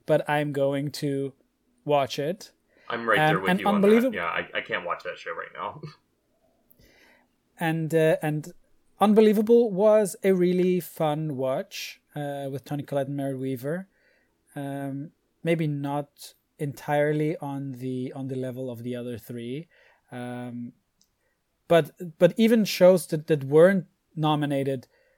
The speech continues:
Speaker 1: Normal People, I think, a really strong Hulu show,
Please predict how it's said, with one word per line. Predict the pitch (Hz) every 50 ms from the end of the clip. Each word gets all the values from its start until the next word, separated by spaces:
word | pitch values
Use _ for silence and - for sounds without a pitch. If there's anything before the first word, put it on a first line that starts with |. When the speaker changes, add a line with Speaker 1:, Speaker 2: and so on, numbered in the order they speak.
| _ _ _ _
Speaker 1:
Normal | - 147 156 160 170 185 190 190 185 156
People, | - - 151 135 131 - 147 139 139
I | 139 139
think, | 123 - 151 139 131 127 139
a | 131
really | 127 139 139 143 143
strong | - - - 151 135 131 131 135 131
Hulu | 113 110 135 131 135 131 131 131 131 131 131 131 - _ _ _ _ _ _
show, | - - - 147 135 127 127 127 127 127 131 135 156